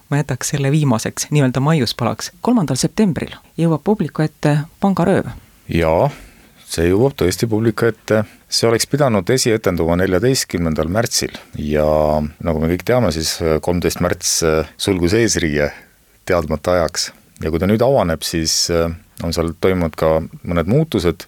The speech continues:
Speaker 2: ikka rõõmsatel põhjustel. Mõni naisnäitleja on jäänud koduseks mõneks ajaks ja, ja tema asemel on siis tulnud, äh, teine ja samuti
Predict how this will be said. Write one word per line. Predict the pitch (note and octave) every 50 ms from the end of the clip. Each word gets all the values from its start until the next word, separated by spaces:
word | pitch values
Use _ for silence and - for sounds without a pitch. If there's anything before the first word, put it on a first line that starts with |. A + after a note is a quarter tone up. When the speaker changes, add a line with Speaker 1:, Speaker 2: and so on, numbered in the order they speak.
| _ _ -
Speaker 2:
ikka | F2 - -
rõõmsatel | F2 G#2+ B2 B2 G#2+ F#2 - - E2 D#2+
põhjustel. | F2+ F2 F2 E2+ D#2 - - D#2 D2 D2+ - - - - - -
Mõni | - - - - - F2+ E2+ E2+ E2
naisnäitleja | E2 E2+ E2+ E2 - - E2+ E2+ E2+ - - E2 D#2+ D#2 D#2 D#2 D#2 D#2 D#2 - - - - F#2 F2+
on | E2 D#2+ D#2+ D#2 D#2 D#2+
jäänud | D#2+ D#2 D#2+ D#2 -
koduseks | - G#2 G#2 B2 G#2+ E2 E2+ E2 - - - -
mõneks | F#2 F2 E2+ E2 - -
ajaks | E2+ E2 D#2+ D#2 - - - -
ja, | E2 D#2 D#2+ D#2+ D#2+ D#2+ E2 F2 - -
ja | D#2+ D#2+
tema | - E2+ F2 E2 D#2+
asemel | D#2+ F2 D#2+ D#2+ D#2+ D#2+
on | D#2+ D#2
siis | - F2 E2 - -
tulnud, | - D#2 D#2 D#2+ D#2+ - - - -
äh, | - E2 E2+ -
teine | - F#2 A2 B2 B2 G#2+ E2+ D#2+ D#2+ D#2+ E2 -
ja | D#2+ D#2+
samuti | - G2+ G2+ F#2 F2 - E2+ E2